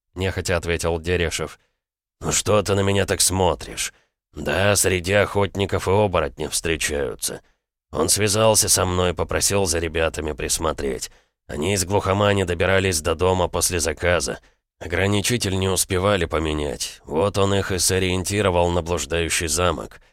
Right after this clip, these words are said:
А меня попросил встретить и присмотреть, чтобы с ними ничего не случилось». «Во время полнолуния ограничитель нельзя ставить», медленно проговорил я.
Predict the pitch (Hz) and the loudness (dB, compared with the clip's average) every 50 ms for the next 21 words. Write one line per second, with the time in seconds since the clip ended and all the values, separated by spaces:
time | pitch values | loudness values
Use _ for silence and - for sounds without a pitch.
0 | _ _ _ _ - 80 73 71 73 80 104 104 - 104 - 104 95 - - 98 | _ _ _ _ -10 -6 -4 -4 -2 -2 -2 0 -2 -2 0 0 0 2 2 2
1 | 95 90 90 - - - 95 98 101 95 87 90 85 92 82 87 - - - 90 | 2 2 2 0 0 0 0 -2 0 -2 -2 -2 -4 -4 -4 -2 -2 -2 0 0
2 | 90 90 - 92 101 98 90 85 - - - 87 82 78 - - 87 87 87 85 | -2 -2 0 0 0 0 0 0 -2 -2 -2 -4 -2 0 0 0 0 0 -2 -2
3 | 85 85 85 85 - - 87 82 85 87 85 80 - - 87 87 82 - - 90 | -2 -2 -4 -4 -2 -2 -2 0 0 0 0 0 -2 0 0 -2 -2 -2 -2 -2
4 | 90 80 69 - - - - - _ _ _ _ _ _ _ _ _ _ _ _ | -2 -2 -4 -4 -4 -4 -4 -4 _ _ _ _ _ _ _ _ _ _ _ _
5 | _ _ _ _ - - 78 95 113 113 107 127 147 151 151 147 127 - 139 139 | _ _ _ _ -14 -8 -2 0 0 2 2 4 4 4 4 4 4 4 2 4
6 | 135 131 127 123 127 139 143 139 135 135 131 - - 120 104 110 117 117 117 120 | 4 4 4 4 4 4 2 2 2 2 0 0 -2 -2 0 2 2 2 2 2
7 | 120 - - 135 - 139 123 127 127 127 127 127 120 117 113 104 85 76 - - | 0 0 -2 -4 -2 -2 -2 0 0 0 0 0 -2 -2 0 0 0 0 0 -2
8 | - - 82 80 76 73 76 73 73 - - - - _ _ - 80 82 82 78 | -4 -2 -2 -2 -2 -2 -4 -6 -6 -6 -8 -10 -12 _ _ -6 -4 -2 -2 -2
9 | 78 80 80 78 78 - - 82 76 82 78 80 80 82 82 82 80 76 76 76 | -2 -2 -2 -2 -2 -2 -2 -2 0 0 2 2 2 0 0 -2 -2 -2 -2 -4
10 | 76 69 | -4 -4